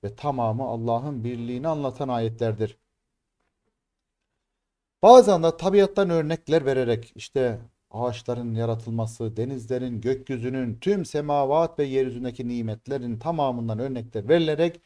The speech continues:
Allah'ımızı, birliğini ve varlığını ispata çalışır. Akli ve nakli deliller bu nedenle birlikte kullanılır.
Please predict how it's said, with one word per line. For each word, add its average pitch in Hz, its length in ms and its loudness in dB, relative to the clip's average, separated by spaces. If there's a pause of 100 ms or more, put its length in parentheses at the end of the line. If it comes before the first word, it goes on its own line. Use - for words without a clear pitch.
(460)
Allah'ımızı, 131 920 0 (600)
birliğini 113 520 -4
ve 92 160 -6
varlığını 123 380 -2
ispata - 400 -6
çalışır. 113 540 -4 (140)
Akli 220 320 -2
ve 220 100 4
nakli 185 300 -2
deliller 143 540 0
bu 147 100 -6
nedenle 117 460 -4
birlikte 113 460 -4
kullanılır. 95 460 -6